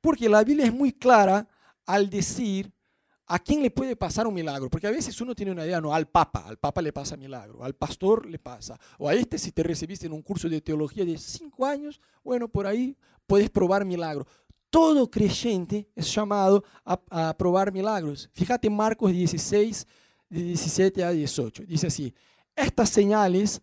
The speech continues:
acompañarán a los que se recibieron en el instituto bíblico". ¿Es así que dice? No,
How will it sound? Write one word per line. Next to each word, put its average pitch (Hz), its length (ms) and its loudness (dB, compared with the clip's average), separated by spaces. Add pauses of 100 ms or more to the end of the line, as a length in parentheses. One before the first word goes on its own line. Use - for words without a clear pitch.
(100)
acompañarán 185 920 -2 (120)
a 160 120 -4
los 185 200 6
que 349 320 0 (680)
se - 160 0
recibieron 202 1000 10 (320)
en 160 120 0
el 170 80 4
instituto 170 500 2
bíblico". 196 800 2 (960)
¿Es 151 140 0
así 208 180 -2
que 214 100 -2
dice? 226 260 0
No, 160 260 0